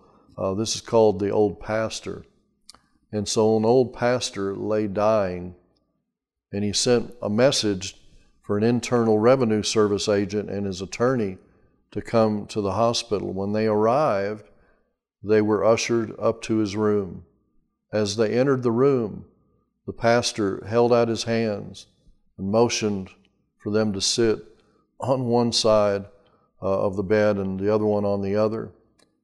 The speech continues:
The pastor grasped their hands,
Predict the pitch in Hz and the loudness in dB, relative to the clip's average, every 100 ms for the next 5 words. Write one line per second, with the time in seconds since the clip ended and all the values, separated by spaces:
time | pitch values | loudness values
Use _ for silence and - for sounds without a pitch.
0 | _ - 117 113 107 - 110 95 107 110 | _ -6 2 2 2 -2 -4 2 4 4
1 | 107 - - - - 101 95 107 107 104 | 2 -2 -8 -14 -8 -8 -6 -6 -6 -8
2 | 107 104 | -12 -18